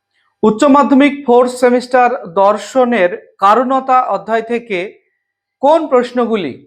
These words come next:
পরীক্ষায় আসার মতো, অর্থাৎ সাজেশন। আমরা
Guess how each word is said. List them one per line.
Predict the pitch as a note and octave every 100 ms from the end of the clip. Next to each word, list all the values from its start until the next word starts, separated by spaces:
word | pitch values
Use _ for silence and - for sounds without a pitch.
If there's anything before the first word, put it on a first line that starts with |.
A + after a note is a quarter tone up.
| _ _ -
পরীক্ষায় | G3+ A3 A3+ A#3+
আসার | A3+ G#3+ F#3+
মতো, | E3 B2+ B2+ A#2+ _ _ _ _ _ _ -
অর্থাৎ | G3 F#3+ A#3 A#3 - _
সাজেশন। | - G#3+ G3+ A3 A3 D#3+ A2+ G#2 _ _ _ _ _ _ _ _ _ _ _ _ _ _ _ _ -
আমরা | G#3+ C4